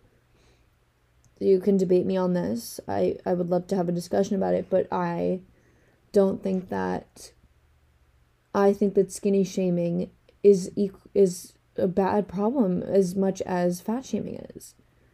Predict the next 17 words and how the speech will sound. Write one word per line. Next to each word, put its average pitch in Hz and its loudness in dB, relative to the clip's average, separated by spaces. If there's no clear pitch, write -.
You 214 4
know, 208 2
it's 214 2
all 226 4
a 240 2
problem, - -4
and 190 0
it's 202 -2
not 190 -2
fair. 214 0
Like, 190 2
I 202 4
get 196 2
that 214 2
it's 190 -8
more, 185 -2
it, 196 2